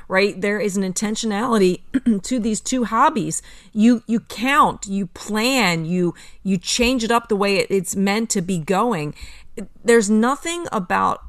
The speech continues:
our creation that was not completely intentional, right?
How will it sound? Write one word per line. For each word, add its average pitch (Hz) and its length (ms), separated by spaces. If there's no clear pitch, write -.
our 208 380
creation 196 800
that 160 160
was 190 440
not 185 400
completely 277 1200
intentional, 233 800
right? 180 240